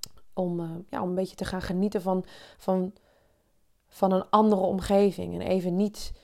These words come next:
bezig zijn met ziek zijn en, ehm, die hele, ja, medische molen.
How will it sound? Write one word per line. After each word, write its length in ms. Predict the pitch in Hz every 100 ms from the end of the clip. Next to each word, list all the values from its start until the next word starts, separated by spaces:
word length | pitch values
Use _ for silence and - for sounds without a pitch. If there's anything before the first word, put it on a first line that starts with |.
| - -
bezig 360 | 196 196 -
zijn 280 | - 185 180
met 180 | 175 175
ziek 200 | 247 -
zijn 360 | - 165 156
en, 380 | - 165 160 - -
ehm, 280 | 165 165 170 190 _
die 180 | - 180
hele, 460 | 175 175 165 160 160 _ _ _ _ _
ja, 320 | 196 170 160 - _
medische 440 | 185 185 170 -
molen. 420 | 170 165 143 -